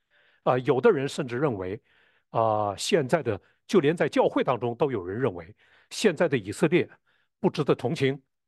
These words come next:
啊，因为它是政治的产物，并不是圣经预言成就的，成就的产物。我们说呀，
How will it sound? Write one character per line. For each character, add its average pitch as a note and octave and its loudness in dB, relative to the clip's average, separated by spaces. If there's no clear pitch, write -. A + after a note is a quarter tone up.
啊， A#2+ 0
因 B2 0
为 C#3+ 4
它 - 0
是 - -2
政 B3+ 0
治 F#3 -2
的 C#3+ 2
产 G2 -4
物， A#2+ -4
并 F#3+ 0
不 C#3+ 0
是 D3+ -2
圣 D#3 -2
经 D3+ -4
预 E3+ 4
言 G#2+ -2
成 E3 0
就 D4 4
的， B2+ 2
成 F3 0
就 C#4+ 4
的 C#3 2
产 E2 -4
物。 G#2+ -8
我 B2+ 2
们 A2+ -4
说 B2 0
呀， F2+ -6